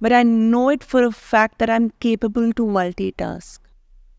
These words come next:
I still audition, मैंने कल एक ऑडिशन भेजा है। I'm still auditioning, I'm still craving to go back in front of the camera and act, and act my heart out. But I know it for a fact कि मैं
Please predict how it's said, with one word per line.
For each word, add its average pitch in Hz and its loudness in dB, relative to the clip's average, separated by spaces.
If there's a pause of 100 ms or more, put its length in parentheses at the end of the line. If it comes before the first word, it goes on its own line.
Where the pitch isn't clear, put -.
(220)
I 370 4
still 247 0
audition, 226 -2
मैंने 196 -6
कल 214 0
एक 247 -6
ऑडिशन 196 -4
भेजा 180 -6
है। 180 -12 (800)
I'm 254 0
still 262 2
auditioning, 202 -6
I'm - -6
still 277 -2 (500)
craving 269 0 (460)
to 220 -2
go 233 0
back 208 0
in 220 2
front 208 -4
of 202 -8
the 208 -6
camera 190 -2
and 185 -2
act, - -8 (180)
and - -4 (220)
act - -10
my 214 2
heart 190 -2
out. 190 -8 (800)
But 226 2
I 220 4
know 220 2
it 240 -4
for 254 0
a 254 -2
fact - -8 (420)
कि 240 0
मैं 240 2